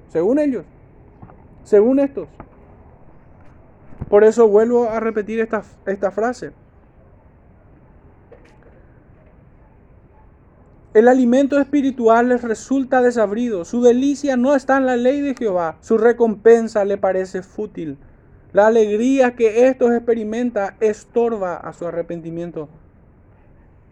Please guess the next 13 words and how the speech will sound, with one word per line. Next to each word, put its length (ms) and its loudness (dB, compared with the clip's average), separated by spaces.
Pero 380 6
debiéramos 520 2
nosotros 500 -2
de 100 -2
preguntarnos 1000 -2
y 80 -10
de 100 -6
preguntarles, 840 0
¿por 340 6
qué 580 2
ha 280 0
de 100 -2
alegrarse 880 -2